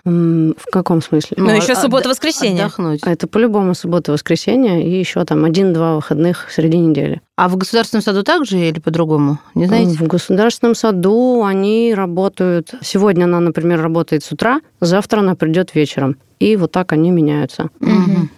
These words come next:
Speaker 3: Слушайте, ну а как вы считаете, если бы вот этих двух дней не было, как у вас, не хватало бы обычных выходных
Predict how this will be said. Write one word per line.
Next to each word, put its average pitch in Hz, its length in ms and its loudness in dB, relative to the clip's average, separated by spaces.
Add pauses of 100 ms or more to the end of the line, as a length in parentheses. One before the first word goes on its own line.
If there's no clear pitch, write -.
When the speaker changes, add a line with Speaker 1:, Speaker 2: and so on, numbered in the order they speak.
(120)
Speaker 3:
Слушайте, 214 320 0
ну 208 120 2
а 196 240 2
как 196 160 -8
вы 208 60 0
считаете, 185 320 -2
если 185 140 -4
бы 180 80 2
вот 190 120 0
этих 190 180 0
двух 185 180 2
дней 196 200 2
не 180 160 2
было, 165 180 0
как 151 240 -8
у 180 40 0
вас, 160 460 0
не 175 140 0
хватало 254 400 0
бы 185 100 2
обычных 151 380 -2
выходных 135 520 -2